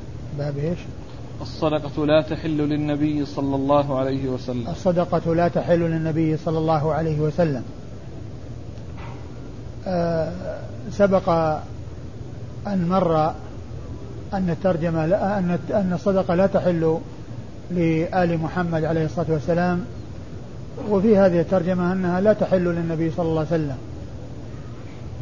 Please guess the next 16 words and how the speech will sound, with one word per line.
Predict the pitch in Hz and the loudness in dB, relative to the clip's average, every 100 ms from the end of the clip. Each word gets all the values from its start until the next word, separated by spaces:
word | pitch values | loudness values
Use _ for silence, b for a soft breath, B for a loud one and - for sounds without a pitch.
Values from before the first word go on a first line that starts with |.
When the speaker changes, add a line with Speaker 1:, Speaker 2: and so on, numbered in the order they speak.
| - - - - | -10 -12 -8 2
Speaker 1:
و-، | 175 175 170 160 156 - - - - - - - - - - - - - - - - - - - - | 4 6 6 4 0 -4 -8 -10 -12 -12 -12 -10 -10 -10 -10 -12 -12 -12 -12 -12 -12 -12 -12 -12 -4
وقد | - 185 | 2 4
مر | 233 208 175 180 | 6 8 6 6
أنها | 180 180 | 2 4
لا | 196 | 4
تحل | 196 165 185 175 | 4 2 2 2
لمحمد | 170 160 208 208 190 | 0 -2 0 0 2
ولا | 185 185 208 | 2 6 6
لآل | 196 185 180 | 6 4 2
محمد. | 170 160 180 147 120 - - - - - - - - - - - - - - - - - - - - | 0 0 -2 -2 -6 -10 -12 -12 -12 -12 -12 -12 -12 -10 -12 -12 -12 -12 -12 -12 -12 -10 -10 -10 -2
وهنا | 165 185 208 196 190 196 - - - - - - - - - - - - - - - | 2 4 4 4 2 0 -4 -10 -12 -12 -12 -12 -12 -12 -12 -12 -12 -12 -12 -12 0
أورد | 226 226 196 185 175 202 | 4 6 6 4 2 2
النسائي | 190 170 185 190 175 170 | 0 0 4 4 6 4
الحديث | 143 170 202 180 | 2 2 2 4
الذي | 180 175 170 | 2 4 4
يتعلق | 165 170 202 185 | 4 4 4 2